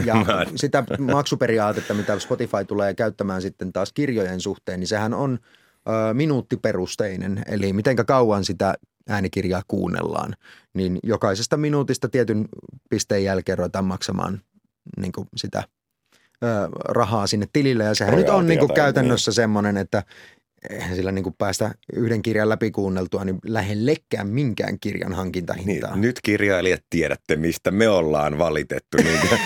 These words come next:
Speaker 2: <laughs> no ei, mut siis, tä-, tää on, koska tää on ehkä se mielenkiintoisempi juttu tässä, että mi-, mihin tää sit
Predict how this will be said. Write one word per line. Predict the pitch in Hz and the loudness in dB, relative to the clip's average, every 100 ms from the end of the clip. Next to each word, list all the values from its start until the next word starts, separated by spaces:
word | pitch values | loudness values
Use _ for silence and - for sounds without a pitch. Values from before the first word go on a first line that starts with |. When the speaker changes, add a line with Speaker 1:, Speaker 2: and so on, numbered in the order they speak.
| - | 2
Speaker 2:
<laughs> | 233 - 240 - | 2 4 2 4
no | |
ei, | 113 | 4
mut | 117 110 | 4 2
siis, | 117 - - - | 0 0 -4 0
tä-, | 123 196 240 | 2 2 4
tää | 139 | 6
on, | 170 131 143 - | 6 4 0 0
koska | 117 117 | 0 2
tää | 160 | 4
on | 175 139 | 4 4
ehkä | - | 2
se | 113 | 2
mielenkiintoisempi | 117 117 95 92 92 92 87 95 | 4 2 2 0 0 0 0 -2
juttu | 95 92 | -2 -2
tässä, | 95 90 | -2 -2
että | 80 98 | -4 -4
mi-, | 92 | -2
mihin | 107 117 110 | 0 0 0
tää | 104 95 | 2 0
sit | 92 | -2